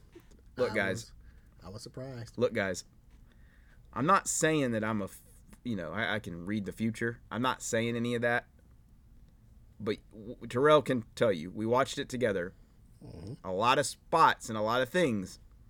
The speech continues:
Speaker 1: I said last week on the episode.
Speaker 2: Yeah, he did. Uh, uh, the, the men's match mainly, you definitely called that.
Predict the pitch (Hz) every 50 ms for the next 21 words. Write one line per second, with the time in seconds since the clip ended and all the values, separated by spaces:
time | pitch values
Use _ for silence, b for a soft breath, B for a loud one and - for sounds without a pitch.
0 | - - - - - 107 107 - 135 120 113 113 113 110 110 - 107 92 - 95
1 | 95 92 92 - - - - 69 73 110 135 175 208 220 226 226 247 240 226 196
2 | - - 160 147 143 139 135 127 135 127 131 147 147 151 175 202 165 160 170 185
3 | 208 214 220 180 175 180 180 170 160 147 143 147 156 165 170 165 156 139 120 113
4 | 107 104 107 131 - 127 117 110 104 104 143 147 135 - 127 117 - - 131 110
5 | 104 98 92 113 104 95 82